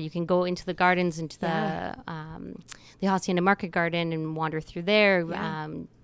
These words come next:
Speaker 1: speak to the, uh, the gardeners, get some produce.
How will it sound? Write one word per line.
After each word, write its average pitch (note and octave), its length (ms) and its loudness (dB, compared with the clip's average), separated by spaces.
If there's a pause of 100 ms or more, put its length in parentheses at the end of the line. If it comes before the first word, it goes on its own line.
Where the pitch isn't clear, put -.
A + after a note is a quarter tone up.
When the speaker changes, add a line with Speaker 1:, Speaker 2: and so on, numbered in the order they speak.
Speaker 1:
speak - 380 -6
to E3 320 -6
the, D#3+ 480 -6 (380)
uh, D#3+ 160 -4
the D#3+ 100 -2
gardeners, F3+ 460 4
get - 160 -8
some E3 140 -6
produce. F3+ 760 -4